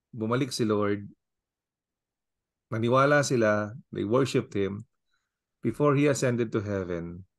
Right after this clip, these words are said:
Di ba? Parang, tapos may pagdududa pa rin nararamdaman.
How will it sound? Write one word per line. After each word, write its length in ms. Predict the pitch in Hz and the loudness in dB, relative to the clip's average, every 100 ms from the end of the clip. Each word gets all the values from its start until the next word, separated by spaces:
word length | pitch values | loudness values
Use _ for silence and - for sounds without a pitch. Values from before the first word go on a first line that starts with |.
| _ _ _ _ _ _ _ - | _ _ _ _ _ _ _ -8
Di 80 | |
ba? 240 | 95 92 95 | -4 -2 -4
Parang, 480 | - 95 98 90 104 - _ _ _ _ _ | -2 -2 -2 -6 -14 -20 _ _ _ _ _
tapos 320 | 104 104 - | -4 -2 -2
may 160 | 123 110 | -2 0
pagdududa 560 | 123 120 113 117 110 | 0 0 2 2 2
pa 160 | 110 104 | 0 -2
rin 160 | 101 101 | -2 -4
nararamdaman. 840 | 92 90 87 87 87 82 78 | -4 -4 -6 -8 -8 -10 -10